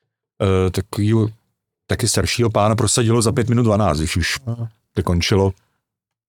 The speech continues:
Speaker 1: eh, který ho tam pak okamžitě hned sejmuli s tím, že je to Trumpovec, takže takhle to teda nepůjde. O-, okamžitě pro to, co se to zvrátilo. Jiná věc je taky,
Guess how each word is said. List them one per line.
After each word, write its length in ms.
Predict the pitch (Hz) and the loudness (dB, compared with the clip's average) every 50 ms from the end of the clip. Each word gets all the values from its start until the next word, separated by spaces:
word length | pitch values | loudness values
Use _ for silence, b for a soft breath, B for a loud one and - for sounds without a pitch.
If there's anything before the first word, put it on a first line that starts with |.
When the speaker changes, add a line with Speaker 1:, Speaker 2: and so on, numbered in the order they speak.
| _ _ B B B B B B B B B - 104 98 | _ _ B B B B B B B B B -2 0 0
Speaker 1:
eh, 40 | 98 | 0
který 260 | 92 - 107 98 98 | 0 0 0 0 0
ho 60 | 101 | 0
tam 160 | 95 113 101 95 | 0 0 0 0
pak 120 | 117 101 | 0 0
okamžitě 440 | 101 87 104 104 104 101 101 101 107 | 0 0 0 0 2 0 0 2 2
hned 200 | 107 113 117 - | 2 0 0 0
sejmuli 600 | - 110 98 98 107 110 107 98 98 101 107 101 - | 0 0 2 2 2 2 2 2 2 2 0 -2 -4
s 100 | - - | -4 -2
tím, 140 | - 110 | 0 0
že 80 | 101 110 | 2 2
je 40 | 107 | 2
to 80 | 123 | 2
Trumpovec, 460 | 104 113 110 101 90 117 113 110 107 - | 2 2 0 0 0 0 0 0 0 0
takže 200 | 117 101 107 107 | -2 -2 -2 -2
takhle 220 | 110 - - 104 | -2 -2 -2 -2
to 100 | 98 107 | -2 0
teda 200 | - 110 110 113 | 0 0 0 0
nepůjde. 400 | 113 110 - - 156 139 92 85 - - _ | 0 -2 -2 -2 -2 -2 -2 -4 -6 -12 _
O-, 100 | - - 104 - _ _ _ _ 117 - - - - - | -6 -6 -6 -6 _ _ _ _ -8 -8 -8 -8 -8 -6
okamžitě 440 | 117 101 - 120 120 104 107 123 117 | -4 -2 0 0 0 0 0 0 0
pro 120 | 117 107 | 0 0
to, 180 | - 117 95 - | 0 0 -2 -2
co 120 | - - | -2 -2
se 140 | - 113 101 | -2 -4 -2
to 100 | - 117 | -2 0
zvrátilo. 520 | 113 110 110 104 95 95 - 139 151 139 B B B B B B B | 0 2 2 0 0 0 0 0 -2 -2 B B B B B B B
Jiná 300 | - 107 101 113 123 139 | -2 0 2 4 4 2
věc 340 | 143 143 151 147 143 - - | 2 2 2 0 0 0 0
je 180 | 113 92 82 73 | 2 2 0 0
taky, 420 | - - 78 - 80 71 - - | -2 -4 -4 -2 -2 -4 -4 -6